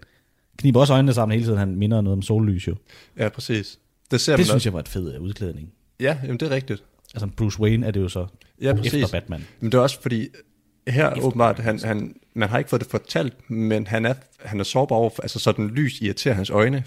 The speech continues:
Speaker 2: fordi der går, han går ind i et rum på et tidspunkt,
Speaker 1: Ja.
Speaker 2: og så står han sådan med en kniv i øjnene, og så, han står bare sådan inde i sit eget hjem.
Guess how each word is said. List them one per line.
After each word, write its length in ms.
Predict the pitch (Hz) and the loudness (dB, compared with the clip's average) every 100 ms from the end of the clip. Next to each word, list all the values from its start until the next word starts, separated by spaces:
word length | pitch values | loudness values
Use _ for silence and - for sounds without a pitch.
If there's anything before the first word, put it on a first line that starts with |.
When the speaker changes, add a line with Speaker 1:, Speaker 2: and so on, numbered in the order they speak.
| - | -4
Speaker 2:
fordi 180 | 110 104 | -2 0
der 100 | 107 | -2
går, 140 | - - | -4 -4
han 120 | 104 | -2
går 160 | 107 120 | 0 0
ind 120 | 135 | -2
i 40 | |
et 80 | 110 | -2
rum 180 | 120 139 | 2 2
på 120 | - | 2
et 60 | 95 | -2
tidspunkt, 480 | 117 120 - 98 - - | 0 -2 -4 -8 -10 -6
Speaker 1:
Ja. 120 | 123 120 - - | -4 -4 -6 -4
Speaker 2:
og 80 | 113 | -2
så 160 | 139 131 - - 139 | -2 -4 -12 -12 -10
står 200 | 127 147 | -4 0
han 80 | 117 | 0
sådan 80 | 120 | -2
med 80 | 117 | -6
en 60 | |
kniv 140 | - 127 | -4 -4
i 60 | |
øjnene, 420 | - 117 139 120 - | -2 -2 -2 -4 -6
og 80 | |
så, 160 | - 131 - _ _ _ - | -6 -8 -10 _ _ _ -10
han 120 | 113 | -8
står 200 | - 160 | -4 -2
bare 140 | - 104 | -2 -4
sådan 240 | 120 104 117 | -6 -8 -8
inde 180 | 120 127 | -4 -2
i 20 | 110 | -4
sit 140 | - | -4
eget 180 | 87 104 | -4 0
hjem. 340 | 127 127 - | 0 -2 -6